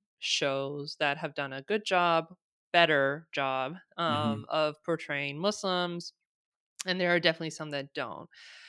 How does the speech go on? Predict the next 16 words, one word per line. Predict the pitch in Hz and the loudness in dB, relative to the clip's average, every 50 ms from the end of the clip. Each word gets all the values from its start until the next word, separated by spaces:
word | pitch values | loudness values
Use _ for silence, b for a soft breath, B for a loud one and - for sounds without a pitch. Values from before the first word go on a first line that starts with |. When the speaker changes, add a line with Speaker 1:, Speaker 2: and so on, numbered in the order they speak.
| B B B B B 180 | B B B B B 6
Speaker 1:
And | 180 180 175 170 170 165 165 165 160 156 - _ _ - | 8 8 10 8 8 6 4 0 -4 -6 -8 _ _ 6
I | 160 165 | 6 8
would | 170 170 170 165 | 8 8 4 2
say | - - 202 196 196 190 | 2 4 6 6 6 6
that | 165 160 147 143 143 139 - - - | 6 8 8 8 8 6 2 0 2
generally | - 196 185 185 190 190 190 190 190 190 190 185 185 185 175 | 8 8 10 10 10 6 4 4 2 2 2 2 2 2 2
there's | 151 151 151 151 | 2 2 2 2
a | 147 | 0
lot | 139 147 147 143 | 0 2 2 2
of | 147 135 - | 2 0 -4
exhaustion, | - 131 - - 135 131 135 143 - - 151 147 143 139 139 139 - | -6 -10 -4 -2 -2 0 0 -2 -4 -4 -4 -4 -4 -4 -6 -8 -6
a | - 143 | -6 -4
lot | 143 139 139 | -2 -2 -2
of | 139 139 | -4 -6
frustration | - - 135 139 139 - - 131 139 147 - - 147 139 139 135 131 - | -8 -8 -10 -8 -8 -8 -8 -8 -8 -8 -8 -8 -6 -6 -8 -8 -10 -10
around | 139 131 135 135 135 131 131 131 131 127 127 131 | -10 -8 -6 -6 -6 -6 -8 -8 -10 -12 -14 -18